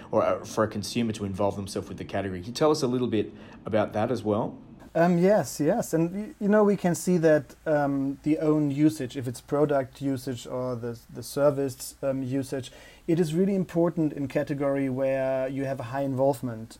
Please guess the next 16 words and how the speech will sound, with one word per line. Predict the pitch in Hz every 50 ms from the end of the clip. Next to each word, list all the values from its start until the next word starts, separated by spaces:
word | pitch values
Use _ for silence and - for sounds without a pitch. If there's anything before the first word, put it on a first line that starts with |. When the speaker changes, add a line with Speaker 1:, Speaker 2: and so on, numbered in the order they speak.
| _
Speaker 2:
um, | - 131 127 127 127 123 120 120 123 123
or | 127 135 131 127
high | 123 120 135 139
investment, | 143 143 131 143 147 - - - 135 120 117 117 117 -
like | 127 127 117 120 120
luxury | 131 135 139 135 - - 143 135 127
category | 123 - 135 127 - 135 127 135 135 131 131 131 131 131 135
or | 127 131 127 123 123 123 123 117 - - - - - -
automotive | - 135 123 - 139 143 147 180 - 156 123 -
category. | - 120 117 - 123 120 127 123 127 135 139 139
I'm, | 131 131 131 131 127 - -
and | - 151 151
I | 165
mean, | 180 185 190 175
you | 165 165
know, | 175 170 139